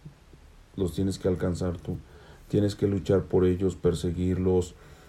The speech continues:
Este, hoy en día cuentan tantas cosas y se dicen cosas, pero esa es la realidad.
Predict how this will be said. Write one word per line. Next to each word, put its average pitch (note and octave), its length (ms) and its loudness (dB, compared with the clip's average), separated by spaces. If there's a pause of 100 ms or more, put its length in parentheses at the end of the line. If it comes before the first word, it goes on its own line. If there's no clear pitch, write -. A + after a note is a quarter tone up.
(200)
Este, D#2 760 -4
hoy F#2 200 4
en F2+ 100 2
día F2 220 4
cuentan E2+ 400 0
tantas F2 400 0
cosas F2 400 -4
y E2 40 -6
se F2 140 -4
dicen E2 560 -2
cosas, F2 380 2
pero F2+ 400 4
esa G#2 200 2
es C3+ 60 6
la B2 80 6
realidad. G2 560 2